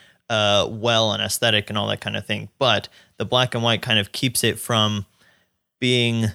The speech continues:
so much about that kind of colorful flamboyance and more about the actual,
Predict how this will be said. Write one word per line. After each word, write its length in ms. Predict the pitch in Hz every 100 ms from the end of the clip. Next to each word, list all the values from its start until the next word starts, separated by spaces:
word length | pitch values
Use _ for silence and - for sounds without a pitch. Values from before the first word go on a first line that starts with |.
| _ _
so 400 | - - 135 127
much 440 | 113 113 120 - - -
about 760 | 107 95 - 110 113 - 107
that 400 | 107 104 101 -
kind 240 | - 107 98
of 180 | 95
colorful 540 | - 117 113 107 110 101
flamboyance 840 | - 101 95 92 104 117 135 -
and 180 | - 110
more 380 | 104 107 107 104
about 560 | 98 104 104 98 98 - - - _
the 160 | 107 98
actual, 680 | 117 113 - 120 104 92 90